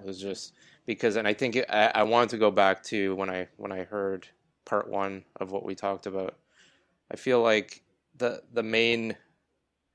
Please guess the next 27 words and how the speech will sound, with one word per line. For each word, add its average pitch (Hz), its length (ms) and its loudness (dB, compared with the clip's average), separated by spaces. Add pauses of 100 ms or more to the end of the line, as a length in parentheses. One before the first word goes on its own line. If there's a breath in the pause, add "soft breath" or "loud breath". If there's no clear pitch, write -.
(200)
the 117 80 -4
thing 139 260 2
about 113 280 8
engineer, 107 420 0
or 123 260 6 (140)
something 156 360 4
that 127 100 12
I 117 100 12
actually 117 340 4
found 101 380 0
interesting, 95 800 -4 (260)
uh, - 220 -8
like, 98 240 -8
hearing 104 380 -2
the 98 100 -2
way 104 380 4
even 98 500 -2
you 95 140 0
ask 92 220 2
the 95 80 -8
question 98 440 -2
or 92 140 -8
the 92 80 -8
way 95 180 0
people 113 380 -6
think 110 280 -6
about 92 300 -8